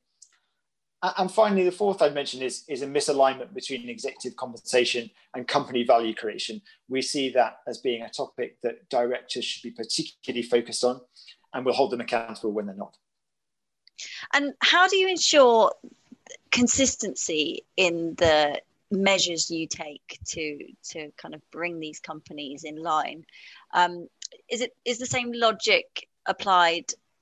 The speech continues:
Speaker 2: to both your passive and active strategies within BlackRock? Um,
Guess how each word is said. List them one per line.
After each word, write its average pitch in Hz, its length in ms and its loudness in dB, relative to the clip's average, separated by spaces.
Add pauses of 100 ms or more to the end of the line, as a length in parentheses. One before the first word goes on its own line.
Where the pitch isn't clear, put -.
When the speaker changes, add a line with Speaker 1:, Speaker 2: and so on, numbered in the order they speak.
(180)
Speaker 2:
to 196 160 0
both 170 360 4
your 175 120 4
passive 202 680 0
and 208 280 4 (100)
active - 440 -2
strategies 180 600 -4
within 170 240 -6
BlackRock? 165 600 2 (540)
Um, 165 420 4